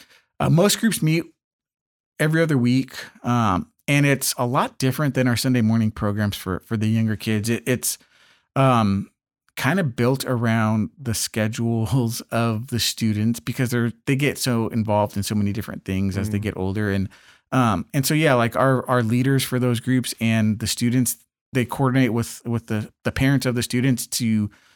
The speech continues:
Speaker 1: find a time and a place that works best. And, and they'll meet, like, at different leaders' houses or different, um, students' houses. And it's a lot more informal, which
Speaker 2: Mm.
Speaker 1: allows for a lot more, um, relational dialogue and
Speaker 2: Mm.
Speaker 1: a lot more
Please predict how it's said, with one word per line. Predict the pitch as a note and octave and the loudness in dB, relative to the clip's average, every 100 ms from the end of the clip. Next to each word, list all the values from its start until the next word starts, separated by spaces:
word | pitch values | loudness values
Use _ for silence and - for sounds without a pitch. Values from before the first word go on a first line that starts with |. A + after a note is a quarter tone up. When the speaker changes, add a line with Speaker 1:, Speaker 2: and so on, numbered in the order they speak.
| _ _ - | _ _ -2
Speaker 1:
find | C3+ C3 | 2 2
a | |
time | C3 B2+ B2 C#3 D3 | 0 0 2 0 -2
and | C3+ | -2
a | A#2 | -2
place | - A#2+ - | -2 -2 -2
that | G#2 | -4
works | A#2 A2+ | -4 -6
best. | - A2 B2+ A#2+ | -2 -2 -2 -2
And, | A2 | -4
and | A#2+ A#2 | 0 0
they'll | B2 | 2
meet, | A#2+ A#2 A#2+ - | 4 4 2 0
like, | G#2+ | -2
at | G#2 F#2+ - | -2 -4 -4
different | B2 A2 G#2 _ - | -4 -4 -6 _ -6
leaders' | B2+ B2+ A#2 | -2 0 -2
houses | A2+ A#2 A#2+ A2+ A2 G#2+ | -2 -2 -2 -2 -2 -2
or | G2+ | -4
different, | G#2 - G2+ - | -4 -4 -4 -4
um, | F#2+ E2 E2+ G2 - _ _ _ - | -4 -4 -4 -8 -14 _ _ _ -8
students' | - E3 C#3+ C3 | -2 2 2 2
houses. | B2+ B2 B2+ A#2 A#2 A2 | 0 0 0 0 0 -2
And | A2 A2 G#2+ G#2 G2+ - _ _ _ _ | -2 0 2 0 -2 -4 _ _ _ _
it's | B2 | -4
a | B2 | 0
lot | C3 - | 0 2
more | C3+ B2+ | 0 2
informal, | A#2 - A2+ G#2+ A2 B2+ D#3 F3+ _ | 0 -2 -2 0 2 2 0 -6 _
which | B2+ A2+ | -4 -2
Speaker 2:
Mm. | A#2 | 0
Speaker 1:
allows | A2 G#2+ A2 | 2 2 0
for | - G#2+ | -2 -2
a | |
lot | A2 G#2+ | 0 0
more, | A2+ G#2 G2 G2 _ _ _ _ - | 0 0 -2 -4 _ _ _ _ -6
um, | - F2 F2+ D3+ _ - | -2 -2 -4 -8 _ -2
relational | C#3 D3+ D#3 - D#3 | 2 2 2 2 2
dialogue | D3 C#3+ C#3 D3 D3 D#3 - | 2 2 0 0 -2 -6 -10
and | C3 A#2 A2+ | -2 0 0
Speaker 2:
Mm. | G#2+ | -2
Speaker 1:
a | A2+ | -2
lot | A2+ - | -2 0
more | A2+ A2+ G#2+ G2+ | 0 0 0 -2